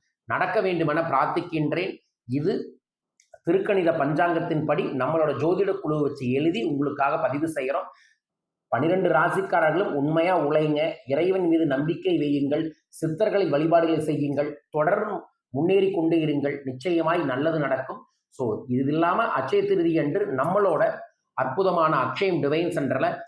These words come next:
பதினாறு லட்சுமியான சோடச லட்சுமிக்கான சிறப்பு பூஜையை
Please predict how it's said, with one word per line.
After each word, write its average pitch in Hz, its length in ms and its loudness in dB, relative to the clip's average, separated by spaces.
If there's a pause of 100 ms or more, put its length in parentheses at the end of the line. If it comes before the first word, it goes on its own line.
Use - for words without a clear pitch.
(120)
பதினாறு 196 500 4
லட்சுமியான 165 760 0
சோடச 190 340 0
லட்சுமிக்கான 160 840 0
சிறப்பு 185 580 -2
பூஜையை 151 480 0